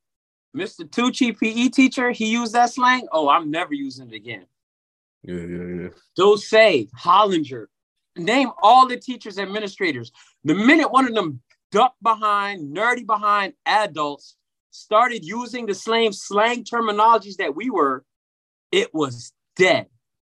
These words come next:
Speaker 1: Now, I happen to think that is part of the reason why DeSantis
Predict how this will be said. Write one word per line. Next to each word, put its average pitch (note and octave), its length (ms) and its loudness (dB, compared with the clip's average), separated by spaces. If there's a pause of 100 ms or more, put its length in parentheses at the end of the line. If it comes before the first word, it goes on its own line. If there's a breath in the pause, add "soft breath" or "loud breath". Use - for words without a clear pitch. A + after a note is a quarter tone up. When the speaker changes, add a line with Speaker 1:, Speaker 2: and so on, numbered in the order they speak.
(920)
Speaker 1:
Now, E3 520 2 (920)
I G#3+ 320 4 (120)
happen A3 440 0
to F3 140 -10
think F#3+ 460 -4 (1400)
that F3 320 4
is G3 260 2
part B3 240 6
of B3+ 60 4
the A3 120 6
reason G#3+ 480 4
why E3+ 360 6
DeSantis F#3+ 840 -6